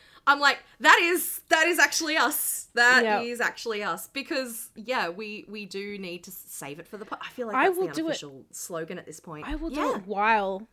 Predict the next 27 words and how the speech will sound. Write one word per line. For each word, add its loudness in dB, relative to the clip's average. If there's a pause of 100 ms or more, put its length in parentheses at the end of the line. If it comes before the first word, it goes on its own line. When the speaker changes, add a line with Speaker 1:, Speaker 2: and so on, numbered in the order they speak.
(320)
Speaker 2:
I'm -4 (400)
being 0
intimate. -8 (160)
I -2
will -6
be -4
like, -2
Speaker 1:
<laughs> 0
Speaker 2:
"Oh, 10 (300)
grab 2
the -2
phone, 2 (160)
type 2
something -2
in," 2
'cause -2
I'll -4
have 0
a 2
thought, 2
and -2
I 0
know -2
that -2
thought -2
will -8
disappear. -4